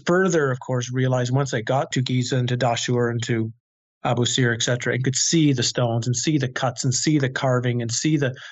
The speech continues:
the quality of the work that is impossible with the supposed stone tool and copper tools. And that's where it sort of began, the combination of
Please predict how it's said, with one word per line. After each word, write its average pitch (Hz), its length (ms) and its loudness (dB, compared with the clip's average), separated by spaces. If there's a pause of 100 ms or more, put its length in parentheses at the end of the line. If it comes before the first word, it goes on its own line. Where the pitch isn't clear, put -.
the 131 100 -4
quality 160 480 2
of 120 100 0
the 123 100 -2
work 127 340 2
that 123 120 -2
is 120 120 0
impossible 127 680 0
with 120 200 -4
the 120 280 -2 (300)
supposed 127 540 2
stone 127 340 2
tool 123 260 0
and 117 100 -4
copper 120 280 -2
tools. 135 380 0
And 117 140 -2 (420)
that's 147 400 0
where 139 160 2
it 131 100 -6
sort 135 220 0
of 123 60 -2
began, 131 420 0
the 110 80 -6
combination 131 760 0
of 117 200 2